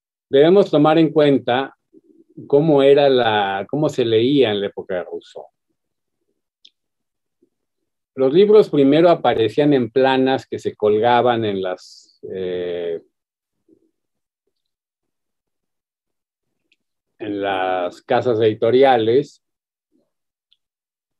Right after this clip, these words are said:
y usted llegaba y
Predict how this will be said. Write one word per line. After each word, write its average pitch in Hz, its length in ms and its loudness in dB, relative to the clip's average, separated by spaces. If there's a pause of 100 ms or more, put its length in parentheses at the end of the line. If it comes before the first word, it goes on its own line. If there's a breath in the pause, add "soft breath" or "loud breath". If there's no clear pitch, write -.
(340)
y 123 120 -6
usted 147 260 2
llegaba 160 960 2
y 107 840 -8